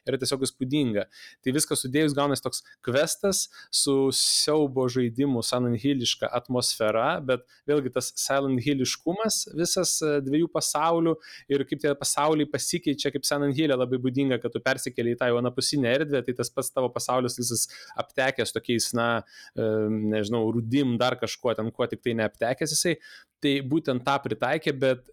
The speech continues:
Lenkijos, e, peizazui, Lenkijos architektūrai, posovietiniai, tai tas, na, labai įdomiai veikia žaidėją, manau.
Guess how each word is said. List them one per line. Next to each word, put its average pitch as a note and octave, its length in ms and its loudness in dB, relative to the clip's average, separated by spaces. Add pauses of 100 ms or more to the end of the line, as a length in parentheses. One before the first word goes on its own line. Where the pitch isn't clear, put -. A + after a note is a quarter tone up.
Lenkijos, C3+ 800 2
e, A#2+ 460 2
peizazui, C3 580 2
Lenkijos B2 560 2
architektūrai, B2+ 1040 2
posovietiniai, B2 880 0
tai A#2+ 120 -2
tas, B2+ 240 -4
na, C3+ 180 2 (580)
labai C#3+ 400 0
įdomiai A#2 380 0
veikia A2+ 340 0
žaidėją, A2 720 -2
manau. G2 300 -2